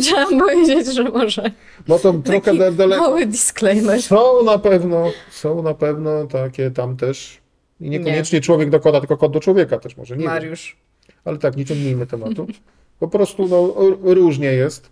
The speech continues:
Speaker 2: różnie jest. Ale kiedyś w latach młodości miałem świętej pamięci, jak już się okazuje, profesorkę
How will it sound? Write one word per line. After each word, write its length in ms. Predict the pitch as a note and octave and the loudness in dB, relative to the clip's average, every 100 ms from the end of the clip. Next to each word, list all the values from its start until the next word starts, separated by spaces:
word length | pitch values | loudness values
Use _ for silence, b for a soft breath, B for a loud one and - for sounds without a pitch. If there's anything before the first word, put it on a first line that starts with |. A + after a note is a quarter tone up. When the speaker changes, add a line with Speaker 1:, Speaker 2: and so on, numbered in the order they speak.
| _ | _
Speaker 2:
różnie 360 | D3+ D#3 A#2+ A2+ | -8 -6 -6 -8
jest. 320 | A2 B2+ _ _ _ _ _ _ _ | -8 -10 _ _ _ _ _ _ _
Ale 520 | - F3 F3 E3+ E3 C#3+ | -2 0 0 -2 -4 -2
kiedyś 520 | F#3+ F#3+ F3+ D#3+ - | 0 4 4 2 -4
w 100 | D3 | -2
latach 320 | D#3 E3+ E3 | 0 2 0
młodości 680 | D3+ D3+ D#3 D#3+ - D#3 D3+ D3 C#3+ C#3 C#3+ D#3+ | 0 0 2 0 -4 -4 -2 -2 -2 -2 -4 -6
miałem 760 | - B2+ C#3+ C#3+ C#3+ C#3 C#3 C#3 - - | -12 -8 -2 0 0 0 -4 -8 -14 -18
świętej 380 | - D3+ C3+ C3+ | -10 -8 -6 -6
pamięci, 400 | C#3+ C#3+ C3 B2 | -6 -6 -6 -8
jak 160 | A#2 | -10
już 100 | B2 | -14
się 160 | - B2 | -10 -8
okazuje, 600 | A#2 A#2+ A#2+ B2 A#2+ A#2+ | -6 -8 -6 -8 -8 -8
profesorkę 720 | - B2+ B2+ B2+ A#2 - A#2 | -12 -12 -6 -6 -6 -6 -10